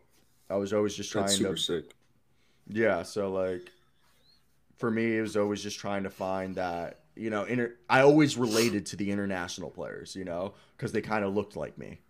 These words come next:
Speaker 1: some of them, you know.
Speaker 2: Quick shout out to Doug Christie from my hometown. What's
Speaker 1: That's
Speaker 2: good?
Speaker 1: actually
Speaker 2: If you're
Speaker 1: cool.
Speaker 2: watch-, if you're watching this, what's good? He went to the same high school as Jimmy G.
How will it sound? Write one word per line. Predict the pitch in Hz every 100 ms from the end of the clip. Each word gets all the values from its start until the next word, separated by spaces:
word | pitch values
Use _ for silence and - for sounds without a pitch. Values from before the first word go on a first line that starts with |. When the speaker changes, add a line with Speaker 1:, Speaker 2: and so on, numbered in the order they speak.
| _
Speaker 1:
some | - 95 73
of | 69
them, | 71 87 98 - _ 95
you | 95
know. | 92 98 101 - _ _ _ _ _ _ _ - - - _ _ _ _ _ _ _ _ _
Speaker 2:
Quick | 117 107
shout | 110 104
out | 101
to | 101
Doug | 95 101 -
Christie | 98 - 104
from | 95
my | 92
hometown. | 92 95 92 95 98 98 _ _ _ _ _
What's | - 85
Speaker 1:
That's | 151
Speaker 2:
good? | 156
Speaker 1:
actually | 98 92 98
Speaker 2:
If | 107
you're |
Speaker 1:
cool. | 101 101
Speaker 2:
watch-, | 101 - _ _
if | 117
you're |
watching | 117 120 131
this, | 120 -
what's | 113
good? | 123 120 123 123 - - _ - - _ _ _
He | 135
went | 147
to | 160
the |
same | 135 131
high | 110 113
school | - 101
as | 101
Jimmy | 104 107
G. | 98 107 107